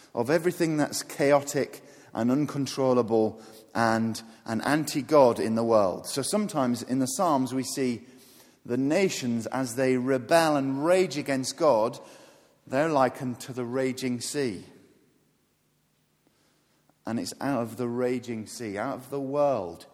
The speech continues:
in all of its rebellion against God, human society raging against God, out of that comes a kingdom and a king who is Satan's tool in the world,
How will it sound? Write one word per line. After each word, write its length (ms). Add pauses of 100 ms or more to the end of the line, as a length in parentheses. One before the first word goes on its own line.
(680)
in 120
all 220
of 80
its 220
rebellion 640
against 360
God, 320 (640)
human 460
society 680
raging 600
against 360
God, 240 (400)
out 180
of 120
that 360
comes 540 (340)
a 80
kingdom 600 (400)
and 160
a 60
king 520 (1200)
who 100
is 220
Satan's 460
tool 320
in 80
the 60
world, 440